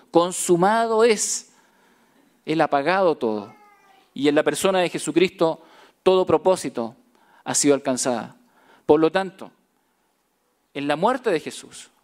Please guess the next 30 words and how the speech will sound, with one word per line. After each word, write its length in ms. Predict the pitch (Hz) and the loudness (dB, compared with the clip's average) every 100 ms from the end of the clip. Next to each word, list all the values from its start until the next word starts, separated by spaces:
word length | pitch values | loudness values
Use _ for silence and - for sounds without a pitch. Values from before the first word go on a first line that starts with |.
| _ | _
unida 540 | 165 160 208 220 220 - | -4 0 2 2 0 -4
a 120 | 170 | -6
su 200 | 170 170 | -4 -6
resurrección, 680 | 160 208 196 180 - 214 151 - | -4 -4 -6 -6 0 0 0 -8
si 120 | - 143 | -6 -2
las 120 | 135 | -2
unimos, 340 | 143 185 160 | 0 -2 -2
¿cierto?, 240 | 170 - 143 | -6 -6 -4
como 160 | 143 | 2
dos 140 | 160 165 | 2 0
elementos, 480 | 147 165 165 170 - - - _ _ _ _ | -4 -4 -6 -14 -18 -20 -20 _ _ _ _
que 80 | 147 | -4
son 220 | - 170 185 | 0 0 2
uno 220 | 190 190 | 2 2
solo 380 | - 190 185 185 _ _ _ _ | 0 -2 -2 -8 _ _ _ _
en 140 | - 151 | -6 -2
la 80 | 147 | 0
persona 420 | 139 - 175 165 | -2 -2 -2 -2
de 80 | 147 | -4
Jesucristo, 500 | 135 143 170 170 170 | -8 -6 -6 -2 0
perdón, 320 | 143 151 170 _ _ - - - - | 2 0 -4 _ _ -20 -20 -16 -10
entonces 680 | 147 180 185 190 180 - - | 0 2 2 -2 -4 -6 -4
implica 500 | 160 151 - 202 202 | -4 2 0 2 0
la 140 | 185 | 0
posibilidad 640 | 175 170 165 165 156 170 175 | -2 -4 -2 -2 2 2 2
real 280 | 170 170 160 | 0 -2 -4
de 100 | 165 | -8
esto, 300 | - - - _ _ _ _ _ _ | -8 -20 -20 _ _ _ _ _ _
el 120 | 143 | -6
final 560 | 147 139 139 180 247 | -6 -4 -2 -2 -4